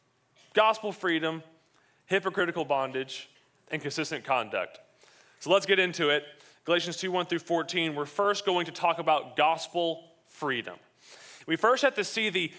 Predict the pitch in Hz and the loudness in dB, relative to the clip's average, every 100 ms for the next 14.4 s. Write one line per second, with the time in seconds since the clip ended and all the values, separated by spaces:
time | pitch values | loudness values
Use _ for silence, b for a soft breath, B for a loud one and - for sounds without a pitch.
0 | B 185 214 240 202 - 208 190 180 165 | B 0 2 2 0 0 0 0 2 0
1 | - 175 175 180 175 156 - 170 165 170 | 4 4 6 4 0 -4 0 2 2 0
2 | 151 156 151 135 - 190 165 156 160 147 | 0 4 2 0 -8 -2 0 2 2 2
3 | - 208 208 - 175 180 156 180 208 202 | 0 -2 -2 -4 -2 -2 -2 -4 0 2
4 | 147 170 175 143 - 139 - 175 180 165 | 2 0 -2 -6 -8 -8 2 4 4 0
5 | 147 - 180 180 165 160 156 156 147 B | -10 -6 -4 -2 -2 -2 -2 -4 -10 B
6 | B 170 151 147 - 180 170 170 147 160 | B -6 -2 -2 2 4 4 0 -4 -6
7 | 139 160 135 147 151 147 143 143 123 - | -2 -2 0 0 0 -2 -2 -2 -2 -6
8 | 98 90 95 - _ B B B B B | -10 -10 -12 -18 _ B B B B B
9 | B - 214 214 262 320 - - 233 233 | B 0 2 4 4 2 0 0 0 2
10 | 196 165 - 190 196 180 156 156 156 165 | 0 -2 -4 -2 0 2 2 0 0 -2
11 | 160 - - 170 156 175 180 190 190 175 | -2 -10 -18 -16 -6 -2 0 2 0 -2
12 | 156 135 - 175 170 165 151 143 180 175 | -6 -6 2 4 4 2 -4 -4 -10 -6
13 | 156 - 196 190 165 - 170 165 143 - | -6 2 2 2 -4 0 2 2 0 -2
14 | 170 156 156 147 | 0 2 0 -4